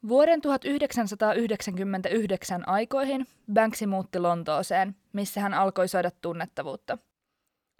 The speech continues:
Tällöin Banksy alkoi toden teolla varjelemaan anonyymiyttään. Banksyn henkilökohtaiset syyt anonyymiyteen selittyvät parhaiten jo aiemmin mainitulla kiinni jäämisen välttelemisellä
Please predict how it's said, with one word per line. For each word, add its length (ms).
Tällöin 400
Banksy 340
alkoi 600
toden 280
teolla 320
varjelemaan 580
anonyymiyttään. 1000
Banksyn 360
henkilökohtaiset 920
syyt 500
anonyymiyteen 1040
selittyvät 640
parhaiten 680
jo 180
aiemmin 500
mainitulla 640
kiinni 420
jäämisen 400
välttelemisellä 840